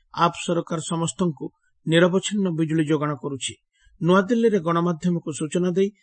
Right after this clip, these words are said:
ଆପ୍ର ବରିଷ୍ଠ ନେତା ଆତିଶି କହିଛନ୍ତି, ଲୋକଙ୍କୁ ଦେଇଥିବା ପ୍ରତିଶ୍ରୁତି ରଖିବାରେ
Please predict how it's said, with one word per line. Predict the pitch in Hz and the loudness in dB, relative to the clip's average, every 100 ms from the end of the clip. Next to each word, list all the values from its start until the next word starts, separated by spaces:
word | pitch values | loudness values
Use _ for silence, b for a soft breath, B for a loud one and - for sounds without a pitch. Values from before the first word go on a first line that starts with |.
| _ - | _ -2
ଆପ୍ର | 165 170 170 | 0 2 0
ବରିଷ୍ଠ | 151 160 165 - | 2 2 0 -2
ନେତା | 165 160 165 | -4 -2 -4
ଆତିଶି | 151 185 180 180 | -4 -4 -6 -4
କହିଛନ୍ତି, | - 156 175 170 196 b b _ | -2 -2 -2 -4 -6 b b _
ଲୋକଙ୍କୁ | - 165 220 214 185 | 0 0 2 0 2
ଦେଇଥିବା | 175 160 165 160 | 2 2 -2 -4
ପ୍ରତିଶ୍ରୁତି | 180 151 170 - 165 165 | -6 -8 -10 -8 -6 -6
ରଖିବାରେ | 147 - 170 139 | -4 -2 -2 -4